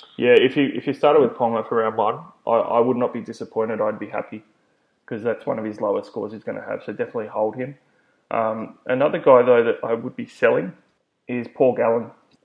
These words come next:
Paul Gallen was never a great option. Only scored thirty-three points, uh, which was even lower than what I expected him to. And he really didn't, he was really starting to look his age, to be honest.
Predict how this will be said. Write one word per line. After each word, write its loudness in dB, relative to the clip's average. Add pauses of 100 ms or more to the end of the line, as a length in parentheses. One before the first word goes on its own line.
(240)
Paul 4
Gallen 4
was -6
never 0
a -4
great 0
option. 0 (400)
Only 4
scored 0
thirty-three -4
points, -8
uh, -6
which -6
was -8
even -4
lower 2
than -6
what -4
I 2
expected -10
him -10
to. -8 (580)
And -4
he -10
really 2
didn't, -4 (360)
he -8
was -6
really 2
starting -4
to -14
look -12
his -12
age, -6
to -18
be -8
honest. -8